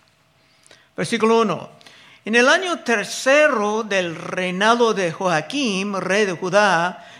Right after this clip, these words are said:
vino Nabucodonosor, rey de Babil-, de Babilonia, a Jerusalén y la sitió. Eso es exactamente lo que tuvimos en los últimos estudios del Segundo de Reyes.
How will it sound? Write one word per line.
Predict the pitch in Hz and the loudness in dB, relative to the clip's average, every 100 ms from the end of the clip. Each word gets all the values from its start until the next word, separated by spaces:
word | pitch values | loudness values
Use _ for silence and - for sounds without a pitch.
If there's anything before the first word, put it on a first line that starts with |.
| - | -20
vino | 160 147 254 339 349 320 | -12 -2 0 0 0 2
Nabucodonosor, | 269 254 233 226 226 214 196 180 170 240 262 226 | 4 4 4 2 0 0 -2 -4 -2 2 2 2
rey | 185 185 | -2 -4
de | 180 | -2
Babil-, | 170 170 165 170 - - | -2 -2 -4 -8 -14 -6
de | 160 | -4
Babilonia, | 160 151 156 190 214 208 202 202 208 - | -2 -2 0 0 2 2 0 0 -4 -12
a | |
Jerusalén | 147 - 165 165 156 160 170 190 190 180 - - _ - | -12 -6 -4 -4 -4 -2 0 0 -2 -6 -10 -20 _ -6
y | 165 | 0
la | 156 | 0
sitió. | 156 165 151 - 170 175 156 - - _ _ _ _ _ - | 0 -4 -8 -8 -6 -2 -2 -4 -14 _ _ _ _ _ -18
Eso | 202 | -14
es | 185 | -12
exactamente | 180 - 175 185 202 214 214 202 | -12 -10 -8 -6 -4 -4 -4 -4
lo | 175 | -4
que | 175 | -8
tuvimos | 165 175 208 240 226 226 233 - - - _ _ _ - | -10 -6 -2 0 0 0 -4 -10 -20 -20 _ _ _ -8
en | 151 | -4
los | 165 214 | -2 -2
últimos | 233 226 226 214 214 | -4 -2 -2 -2 -2
estudios | 208 - 269 285 240 202 208 190 | -6 -6 -2 -2 0 2 0 0
del | 185 | -4
Segundo | 165 - 185 202 190 | -4 -6 -4 -4 -4
de | 185 196 | -2 -2
Reyes. | 220 254 185 | 0 -2 -4